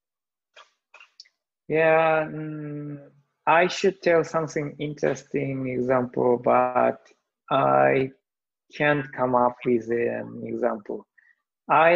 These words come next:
experienced communication breakdowns when I communicate in email between Japanese, but this is not due to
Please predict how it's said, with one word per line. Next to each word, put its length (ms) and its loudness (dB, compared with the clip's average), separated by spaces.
experienced 800 -2
communication 600 -6
breakdowns 1040 -2
when 360 -4
I 540 -4
communicate 840 -4
in 240 -10
email 840 4
between 440 2
Japanese, 760 -4
but 340 2
this 200 2
is 160 4
not 280 0
due 200 0
to 360 -6